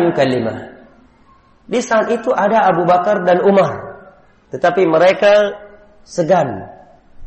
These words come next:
untuk menanyakan kepada Nabi sallallahu alaihi wasallam. Yang menunjukkan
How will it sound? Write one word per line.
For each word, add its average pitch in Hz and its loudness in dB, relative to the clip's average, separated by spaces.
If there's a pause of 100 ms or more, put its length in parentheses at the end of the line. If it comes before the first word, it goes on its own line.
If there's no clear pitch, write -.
(300)
untuk 170 -4
menanyakan 170 0
kepada 147 0
Nabi 160 -2
sallallahu 135 -4
alaihi 117 -4
wasallam. 98 -14 (600)
Yang 104 -10
menunjukkan 127 -4